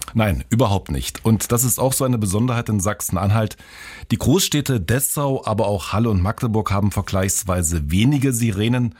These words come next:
Und die Sirenen, die sie haben, die stehen so in den ländlichen Gebieten. Dessau zum Beispiel hat zehn Sirenen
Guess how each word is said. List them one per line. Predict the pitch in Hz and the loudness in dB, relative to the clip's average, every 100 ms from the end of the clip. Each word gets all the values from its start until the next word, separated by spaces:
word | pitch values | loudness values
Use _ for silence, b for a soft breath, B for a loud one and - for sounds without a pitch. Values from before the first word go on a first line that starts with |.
| B B B | B B B
Und | 104 95 | 0 2
die | 190 | 2
Sirenen, | 165 107 113 110 | 0 0 0 0
die | 107 | 0
sie | 95 80 | 0 0
haben, | 85 113 101 | 0 0 0
die | 98 | -2
stehen | - 98 98 | -2 0 0
so | 92 95 | 0 0
in | 92 | 0
den | 85 80 | 2 2
ländlichen | 104 131 127 113 120 117 | 0 0 -2 0 0 2
Gebieten. | 101 85 113 - 110 104 92 | 0 0 -2 0 2 2 0
Dessau | 107 - | -2 -2
zum | - 101 | -2 -2
Beispiel | 92 90 - 85 | -2 -2 -2 -2
hat | 80 - | 0 -2
zehn | - 117 135 123 | 0 2 2 2
Sirenen | 95 90 82 113 127 101 | 0 0 0 2 2 -2